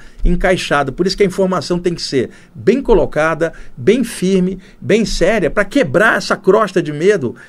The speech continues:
que as pessoas têm. E o meu caso vocês conhecem, eu já contei tantas vezes, comecei a ter saída do corpo com quinze anos, e em casa era um inferno, meu pai materialista, minha mãe evangélica, minha avó católica, meus dois irmãos crentes de igreja diferente,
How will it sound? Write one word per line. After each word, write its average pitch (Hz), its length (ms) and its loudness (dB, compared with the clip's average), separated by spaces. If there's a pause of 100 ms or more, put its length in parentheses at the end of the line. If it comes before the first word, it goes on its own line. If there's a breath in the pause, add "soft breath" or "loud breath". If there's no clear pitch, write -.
(100)
que 208 80 -2
as 185 100 -2
pessoas 202 460 0
têm. 175 340 0 (320 loud breath)
E 131 140 0
o 147 100 -2
meu 151 200 0
caso 190 340 2
vocês 220 300 -2
conhecem, 196 400 -2
eu - 20 0
já 165 100 -2
contei 175 300 0
tantas 196 400 -2
vezes, 180 340 2 (420 soft breath)
comecei 151 320 -2
a - 20 0
ter 175 120 4
saída 160 360 2
do 147 120 -4
corpo 135 260 2
com 135 140 -6
quinze 123 340 -2
anos, 160 420 0 (300 loud breath)
e 139 180 -4
em 143 140 -6
casa 208 320 2
era 294 80 -2
um - 20 -2
inferno, 190 440 0
meu 156 120 4
pai 175 200 2
materialista, 160 840 0 (320 loud breath)
minha 147 240 0
mãe 160 220 0
evangélica, 160 640 2
minha 151 140 -2
avó 151 180 0
católica, 180 500 0
meus 170 200 2
dois 180 200 4
irmãos 175 360 -2
crentes 180 440 -2
de 180 80 -4
igreja 180 360 -2
diferente, 185 520 -2